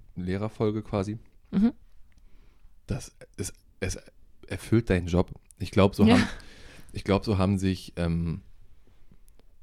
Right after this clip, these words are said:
Speaker 1: so, so haben sich Aufzugspagen gefühlt, als man das selbst bedienen konnte oder so. Keine
Speaker 2: Ja.
Speaker 1: Ahnung. Ich glaub, so ein bisschen fühlt sich auch die, die Eiswürfelindustrie so.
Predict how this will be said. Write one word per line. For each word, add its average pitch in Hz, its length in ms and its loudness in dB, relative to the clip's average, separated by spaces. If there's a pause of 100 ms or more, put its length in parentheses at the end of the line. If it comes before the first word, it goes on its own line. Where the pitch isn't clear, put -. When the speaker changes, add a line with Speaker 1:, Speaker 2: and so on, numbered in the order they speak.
(720)
Speaker 1:
so, - 140 -16
so 95 180 0
haben 87 100 0
sich 92 160 -6
Aufzugspagen 95 760 -2
gefühlt, 95 460 0
als - 180 -6
man 92 180 2
das 92 140 -2
selbst - 260 0
bedienen 98 260 0
konnte 87 260 -2
oder 78 160 -2
so. - 80 -6
Keine - 140 2
Speaker 2:
Ja. 196 140 6
Speaker 1:
Ahnung. - 220 2 (1400)
Ich - 80 -14
glaub, 87 140 -2
so 95 80 -4
ein 85 40 0
bisschen 92 200 -2
fühlt 95 180 2
sich 92 180 -4
auch 90 140 -2
die, 90 320 0
die 90 320 -2 (100)
Eiswürfelindustrie 82 1000 -2 (240)
so. - 200 -10